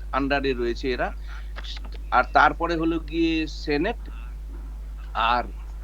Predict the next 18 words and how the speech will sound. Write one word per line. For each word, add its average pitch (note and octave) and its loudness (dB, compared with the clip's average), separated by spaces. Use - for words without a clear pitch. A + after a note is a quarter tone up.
House C3+ 2
of D#3+ 6
Commons, E3 4
তারা C#3+ 6
হলো D3 4
গিয়ে D#3 6
ইলেক্টেড, B2 2
যেমন B2 4
ইন্ডিয়ান C3 8
পার্লামেন্টে B2+ 6
লোকসভা A#2+ 2
হয়। D#2+ -2
তো D3+ -2
মার্ক D3 -2
কার্নি F3+ -2
ছিল F3+ 2
গভর্নর, D#3+ 4
আহ, - -6